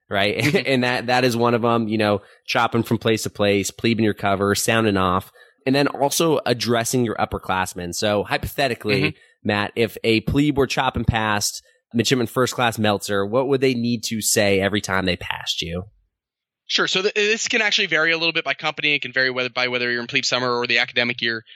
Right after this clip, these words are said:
Speaker 2: But usually, um, you have to address all of your upperclassmen, uh, by name. So in my company, it was always, uh,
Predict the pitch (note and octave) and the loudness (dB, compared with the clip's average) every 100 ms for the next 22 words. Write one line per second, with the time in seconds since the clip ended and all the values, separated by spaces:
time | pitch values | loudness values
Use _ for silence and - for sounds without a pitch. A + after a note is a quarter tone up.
0 | - - C3+ D#3 G3+ F#3 F#3 F3 D3+ C#3 | -14 -2 0 2 2 2 4 4 4 2
1 | B2+ B2+ C3+ D3+ C#3+ C#3 C#3+ - C3 B2+ | 0 -4 -6 -4 -4 -2 0 0 0 0
2 | B2+ B2+ - B2+ B2+ B2 A#2+ - B2 A#2+ | -2 -4 -2 -2 -2 -4 -6 -6 -2 0
3 | A#2 G#2+ - C#3 D#3 G3+ F3 E3 D3 C#3 | 0 0 0 2 2 2 0 -2 0 0
4 | C3+ C3 C3 B2+ C3+ C3+ C3 B2+ A#2 A#2 | 0 0 0 0 0 2 0 0 2 2
5 | A2+ | 0